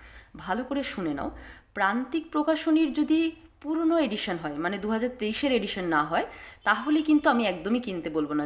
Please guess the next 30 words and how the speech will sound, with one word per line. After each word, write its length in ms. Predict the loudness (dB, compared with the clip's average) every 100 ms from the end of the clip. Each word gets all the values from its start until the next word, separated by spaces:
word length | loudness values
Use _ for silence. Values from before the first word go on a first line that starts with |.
| -2
যদি 220 | -4 -2
তোমরা 300 | 0 4 6 6 6
নতুন 380 | 0 -4 -2 -2
দু 80 | 0
হাজার 220 | -2 -2 -4 -2
তেইশ 220 | -2 -2
সালের 280 | -2 0 0
এডিশনটা 480 | 0 -4 -6 -6 -4
পাও, 220 | 2 2 2 -6 -18 -16 -2
তাহলেই 400 | 0 0 -2 -4
কিনবে। 300 | -4 -4 -4 -2
কেন 180 | 0 2 2
ভালো, 220 | 2 0 0
আমি 160 | -2
বুঝিয়ে 360 | -2 -4 -4 -4
দিচ্ছি। 300 | -6 -6 -10 -10 -14 _ _ -20 -20 _ -10
দেখো, 300 | -8 -6 -4 -6 -8
এখানে 400 | -10 -6 -2 0 0 -2 -8 -18 -20 -10
এই 160 | -6 -2
রকম 300 | -2 -2 -4
থাকবে, 380 | -2 -4 -4 -4 -6 -8
দু 80 | -10
হাজার 300 | -6 -4 -4 -2
তেইশ 220 | -2 0
দেখতে 220 | -2 -2 -2
পাচ্ছ, 160 | -2 -2
এই 120 | -2
লেখাটা, 300 | -2 -2 -4
দু 120 | -6
হাজার 280 | -6 -6